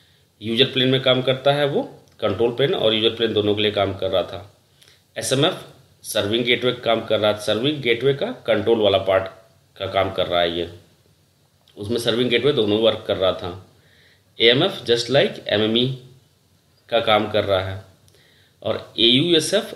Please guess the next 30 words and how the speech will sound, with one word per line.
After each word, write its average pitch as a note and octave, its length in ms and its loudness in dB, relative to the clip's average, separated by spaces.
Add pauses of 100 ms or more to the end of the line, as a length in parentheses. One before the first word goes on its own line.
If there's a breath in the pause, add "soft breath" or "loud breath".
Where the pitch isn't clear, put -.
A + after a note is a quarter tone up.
और A#2 180 2
यूडीएम A2 520 0 (640)
Authentication G#2 480 -2
server C#3 260 6
function, C#3+ 460 -2
इसमें A2 420 -2
की C3 140 2
generate G#2+ 360 2
होता G2 240 -2
है। G#3+ 160 -4 (520 loud breath)
और G#2 240 0
यूडीएम B2+ 420 4
जो G#2 200 4
user A2 280 4
आईडी, A2 480 2
user A#2 320 0
का A#2 140 4
जो A2 160 -2
identity G#2+ 400 0
रहता G#2 300 0
है, G#2 180 4
address G#2+ 300 -4
रहेगा, G2 200 -2
profile G#2 440 -4
रहेगा, G2+ 280 0
वो A3+ 300 -4
यूडीएम G#2 380 -2
में A2 120 0
save G#2 240 -2
रहेगा। G2 380 -4